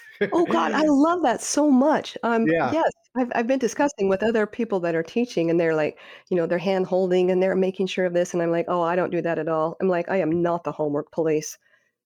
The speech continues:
Speaker 1: You spend a lot of money on this class. If you wanna get good at it, I will teach you how. But if you don't watch the tutorials and read the stuff, then see you later.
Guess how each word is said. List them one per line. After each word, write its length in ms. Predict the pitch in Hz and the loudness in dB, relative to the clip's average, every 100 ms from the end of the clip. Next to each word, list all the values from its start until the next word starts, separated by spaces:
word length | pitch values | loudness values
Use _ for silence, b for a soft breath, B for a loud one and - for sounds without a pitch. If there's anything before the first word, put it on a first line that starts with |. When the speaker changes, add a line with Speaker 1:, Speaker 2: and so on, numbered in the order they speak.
| - | -6
Speaker 1:
You 120 | 196 | -6
spend 240 | - 202 | -2 0
a 40 | 165 | 2
lot 220 | 170 185 | 2 2
of 40 | |
money 240 | 180 165 165 | 2 2 2
on 120 | 160 | 0
this 120 | 160 | -2
class. 340 | - 165 165 - | -4 -2 -4 -8
If 100 | - | -4
you 80 | 180 | 0
wanna 220 | 170 165 | 0 0
get 180 | 165 175 | -4 -2
good 200 | 175 175 | -2 0
at 180 | 180 185 | 2 0
it, 160 | 202 _ _ | -2 _ _
I 140 | - 180 | -4 -2
will 160 | 170 | -4
teach 320 | - 175 170 | -4 -8 -6
you 100 | 165 | -8
how. 420 | 160 170 151 139 - b b | -6 -6 -6 -8 -14 b b
But 240 | - 165 - - | -4 -4 -4 -6
if 180 | 185 | -2
you 120 | 185 196 | 2 2
don't 260 | 175 - | 0 -2
watch 300 | 180 170 - | -2 -2 -4
the 80 | 170 | -6
tutorials 580 | - 165 175 156 156 - | -6 -6 -4 -4 -4 -4
and 80 | 160 | -4
read 160 | 156 | -4
the 60 | 156 | -6
stuff, 340 | - 165 170 | -6 -6 -4
then 280 | 185 170 165 - _ _ - | -2 -2 -2 -8 _ _ -6
see 140 | 185 | -2
you 100 | 196 | 0
later. 400 | 302 359 294 | 0 0 -4